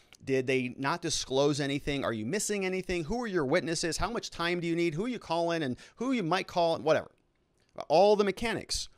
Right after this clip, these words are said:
all the technicalities. We s-, spent a lot of time on this channel talking about that during the Derek Chauvin trial.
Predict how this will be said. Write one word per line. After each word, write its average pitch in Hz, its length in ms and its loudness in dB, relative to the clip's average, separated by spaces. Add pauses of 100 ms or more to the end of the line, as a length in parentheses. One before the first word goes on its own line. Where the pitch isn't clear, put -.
(120)
all 160 220 6
the 180 60 0
technicalities. 175 760 -6 (160)
We 131 100 -2
s-, - 200 -4 (340)
spent 165 240 0
a - 20 4
lot 165 120 6
of 151 80 0
time 302 240 -2
on 110 100 0
this 110 80 -4
channel 123 260 -2
talking 147 360 -2
about 123 240 0
that 120 180 2
during 131 220 0
the 113 60 -6
Derek 113 240 0
Chauvin 208 340 2
trial. 78 340 -4